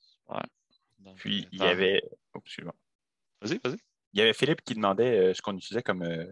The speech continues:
Speaker 2: comme matériel pour les cours de biologie. Je vais, je vais répondre très rapidement. Nous, en, au Samar, on ne l'offre pas, donc on n'a rien pour l'instant. <laughs> Mais de votre côté ?
Speaker 1: Ben, c'est ça, j'avais, il y en a peut-être certains qui ont vu ça passer dans le modèle F G A, là. J'ai écrit hier, euh,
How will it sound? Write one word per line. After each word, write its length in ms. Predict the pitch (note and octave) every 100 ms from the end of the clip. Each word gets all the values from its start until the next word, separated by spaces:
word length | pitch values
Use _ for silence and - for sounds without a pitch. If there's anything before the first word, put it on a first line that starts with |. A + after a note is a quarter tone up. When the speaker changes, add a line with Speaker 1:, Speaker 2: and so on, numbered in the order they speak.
| -
Speaker 2:
comme 120 | F#2
matériel 500 | G2 - A#2 A#2 A2+
pour 140 | -
les 80 | F2+
cours 180 | - G#2+
de 60 |
biologie. 360 | F#2 F2+ F2 A2 - - -
Je 120 | F2+
vais, 120 | E2
je 120 | D#2
vais 60 | -
répondre 320 | F2 - G2
très 200 | - F#2
rapidement. 340 | F2 F2+ F#2 B2
Nous, 200 | G#2 G#2+
en, 120 | F#2+ -
au 100 | F#2+
Samar, 300 | - F2+ G2+
on 80 | F#2
ne 40 |
l'offre 200 | F2 F2+ -
pas, 140 | G#2 - _
donc 220 | G#2 G2 -
on 100 | F#2+
n'a 100 | F#2
rien 200 | F2+ G2+
pour 120 | -
l'instant. 300 | F2+ D#2+ - - - _ _ -
<laughs> 140 | - _ _ _ _ - - - _ _ _ _ _ _
Mais 180 | F2+ F#2
de 140 | F2 F#2
votre 160 | G2+
côté ? 260 | - F#2+ - _ _ _ _ _ - - _ - -
Speaker 1:
Ben, 280 | C3 C#3+
c'est 100 | C#3+
ça, 200 | C#3+ G3
j'avais, 600 | F3+ D3+ D3 D3+ D3 C#3
il 520 | C3 C3+ B2 B2+ B2+ C3
y 80 |
en 60 | B2+
a 80 | C3
peut-être 200 | E3 D#3
certains 280 | D#3 - F3
qui 80 |
ont 120 | D#3 C3+
vu 80 |
ça 160 | - D#3+
passer 300 | D#3 C3+ D#3+
dans 120 | D#3
le 60 | C#3
modèle 340 | C3+ C#3 C#3+
F 40 | B2+
G 120 | C#3
A, 100 | E3+
là. 120 | E3
J'ai 140 | D3 B2+
écrit 240 | - E3
hier, 360 | D#3 D3+ D#3+ C#3+
euh, 260 | A#2+ A#2+